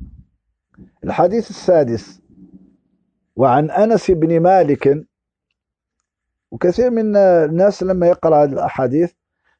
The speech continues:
فإنه أحيانا ينون في موضع لا ينون فيه، خاصة إذا كان العلم موصوفا. إذا قلت: "عن أنس"، نعم صحيح، عن أنس رضي الله عنه،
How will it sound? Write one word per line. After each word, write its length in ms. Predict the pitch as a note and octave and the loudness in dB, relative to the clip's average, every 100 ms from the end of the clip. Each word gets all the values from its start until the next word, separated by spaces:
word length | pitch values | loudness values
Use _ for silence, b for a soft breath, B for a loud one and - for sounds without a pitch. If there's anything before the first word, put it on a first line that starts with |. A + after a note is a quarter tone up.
| - | -4
فإنه 460 | - G3+ G#3 F#3+ | -2 0 0 0
أحيانا 340 | - G3 G#3+ G3 | 0 0 0 0
ينون 880 | E3+ E3+ F#3 G#3+ G3 G3+ A#3 B3 A#3+ _ _ _ _ _ _ _ | 0 2 2 2 2 2 4 0 -2 _ _ _ _ _ _ _
في 160 | - F3+ | 0 0
موضع 460 | G3 A3+ G#3 G3 F#3 | 2 2 2 2 0
لا 580 | F3+ G#3 A3+ G#3+ F#3+ - | 2 4 4 2 0 -2
ينون 580 | D#3 E3+ F#3+ E3+ D3+ C#3 | 0 2 2 2 0 -2
فيه، 360 | - C#3 G2 _ _ _ _ - | 0 0 0 _ _ _ _ -4
خاصة 400 | D3 - F3+ G#3 | -2 0 -2 0
إذا 160 | F3+ E3+ | 2 2
كان 220 | F#3 F3+ | 2 2
العلم 440 | E3 D3 F3 E3 | 2 2 2 2
موصوفا. 760 | F#3 F#3 D#3 - C#3+ A#2+ F#2 F#2+ _ _ _ - | 0 0 0 2 0 0 -4 -8 _ _ _ -6
إذا 180 | C3 D#3+ | -2 0
قلت: 360 | - F#3 - _ _ - | 2 0 -2 _ _ -4
"عن 260 | C#3 D#3 | -2 -2
أنس"، 460 | - F#3+ G3+ F3+ - A#3 A#3+ - - | 0 0 2 2 2 0 0 -12 -6
نعم 280 | C3+ A#2+ G#2+ | -4 -2 -4
صحيح، 580 | - - A#2+ - - _ _ _ _ _ _ _ - | -4 -4 -2 -4 -8 _ _ _ _ _ _ _ -2
عن 200 | C#3 C3+ | -2 0
أنس 420 | D#3+ F#3+ F3 F#3+ | -2 0 0 2
رضي 520 | G#3+ F#3+ E3+ D3+ D3+ | 0 2 2 2 2
الله 260 | C#3+ C3+ G#2+ | 4 2 0
عنه، 240 | A2 F2+ | -4 -8